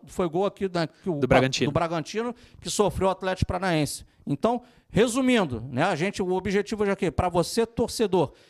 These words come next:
Speaker 1: em linhas gerais, conhecer um pouco mais do adversário, né, o que que ele pode trazer,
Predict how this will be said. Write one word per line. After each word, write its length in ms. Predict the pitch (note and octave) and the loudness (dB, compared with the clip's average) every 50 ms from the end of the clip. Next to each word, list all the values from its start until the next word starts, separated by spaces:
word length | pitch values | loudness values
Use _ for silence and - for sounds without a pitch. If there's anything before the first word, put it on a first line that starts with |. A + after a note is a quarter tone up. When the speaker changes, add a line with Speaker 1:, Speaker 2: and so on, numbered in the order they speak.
| _ _ _ | _ _ _
Speaker 1:
em 180 | - E3+ F3+ F#3 | -6 -4 -2 0
linhas 240 | G3+ B3+ C#4+ C#4 A#3+ | 2 2 2 2 2
gerais, 400 | A3 A#3+ A#3 G#3+ G3 F3+ D#3+ - | 2 2 2 2 2 0 0 -2
conhecer 440 | - G3+ G#3+ G#3 F#3 - - B3 C4+ | -4 -2 -2 -2 -2 -2 -2 -2 -2
um 100 | C#4+ B3 | -2 -2
pouco 320 | - - A3 G#3+ - - | -2 -2 -2 -2 -2 -6
mais 240 | F#3+ F#3+ G3 F#3 E3 | -4 -2 -2 -2 -2
do 80 | D#3 F#3 | -2 -2
adversário, 680 | F3 E3 F3 E3 F#3 D3+ - - - E3 F#3+ A#3+ B3 | -4 -4 -4 -4 -4 -4 -4 -2 -2 0 0 0 -2
né, 100 | G#3 G3 | -4 -4
o 60 | F3+ D#3 | -4 -4
que 120 | - G3 | -4 -6
que 100 | F#3+ - | -4 -4
ele 100 | G3+ F3+ | -6 -6
pode 300 | - - F#3 F#3+ E3 - | -4 -2 -2 -2 -2 -4
trazer, 500 | - - F3+ E3 C#3+ C3 D#3+ F3 D3 C3 | -4 -2 -2 -2 -2 -2 -2 -2 -2 -2